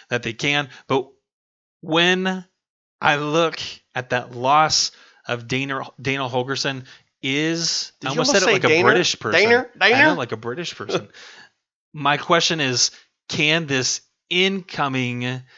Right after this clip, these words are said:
Speaker 1: set of coaches harness the talent that is there and actually propel them to more production than what we saw from them? Because it was re-, very, very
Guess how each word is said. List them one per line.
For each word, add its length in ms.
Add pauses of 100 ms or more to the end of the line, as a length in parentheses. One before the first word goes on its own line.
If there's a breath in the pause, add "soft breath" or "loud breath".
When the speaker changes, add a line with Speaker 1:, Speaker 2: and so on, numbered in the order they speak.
(160 soft breath)
Speaker 1:
set 260
of 140
coaches 400 (100)
harness 560
the 120
talent 460 (340 loud breath)
that 120
is 160
there 300
and 180
actually 460
propel 520
them 240 (260 loud breath)
to 160
more 400
production 680 (220 loud breath)
than 200
what 180
we 180
saw 280
from 200
them? 140
Because 300
it 60
was 340
re-, 420
very, 640 (220 soft breath)
very 600